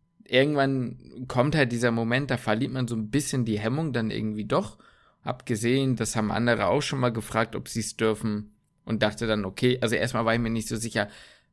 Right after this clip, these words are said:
„Junge, bist du größenwahnsinnig, so, wenn du, äh, wenn du das jetzt fragst?“ Aber dann haben's halt andere auch gefragt,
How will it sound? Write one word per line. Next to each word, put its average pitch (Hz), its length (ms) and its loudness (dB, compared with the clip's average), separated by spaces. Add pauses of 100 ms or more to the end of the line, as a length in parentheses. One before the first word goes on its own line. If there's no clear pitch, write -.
(340)
„Junge, 123 260 2
bist 113 200 -2
du 113 100 -6
größenwahnsinnig, 131 1160 -2
so, 135 380 -2
wenn 123 240 0
du, 123 280 -2
äh, 123 600 -2
wenn 123 160 -2
du 127 80 -2
das 120 200 -2
jetzt 131 200 -6
fragst?“ 131 400 0
Aber 107 180 0
dann 110 200 -2
haben's 120 240 -6
halt 110 120 -2
andere 123 300 -2
auch 131 220 0
gefragt, 107 600 -2